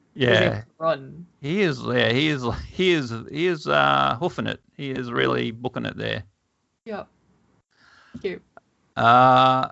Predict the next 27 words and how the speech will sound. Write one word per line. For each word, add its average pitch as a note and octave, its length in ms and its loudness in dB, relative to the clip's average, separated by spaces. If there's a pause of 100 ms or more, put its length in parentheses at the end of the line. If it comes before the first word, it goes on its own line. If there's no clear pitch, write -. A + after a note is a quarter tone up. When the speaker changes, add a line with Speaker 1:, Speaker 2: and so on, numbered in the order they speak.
(160)
Speaker 2:
okay, D#3+ 580 -4
so C#3 840 0 (1000)
then C#3+ 480 -2 (300)
they A#2+ 180 -4
finally, C3 680 -2
they, G#2+ 200 -8 (140)
they A#2 260 -4
look, B2+ 320 -6
both E3 400 -4
look D3+ 140 -10
exhausted A2+ 640 -8
as G#2+ 100 -8
they G#2 160 -6
collapse A#2 380 -4
back A2+ 280 -4
into A2+ 160 -10
their G#2+ 160 -6
hotel G#2+ 460 -6
room. G2+ 400 -10 (1040)
And G#2+ 440 -6
their, G#2 640 -4
their A2 460 -4
country E3+ 280 -2
music B2+ 320 0
friend A2 280 -4
is G2 160 -6
there. G2+ 480 -4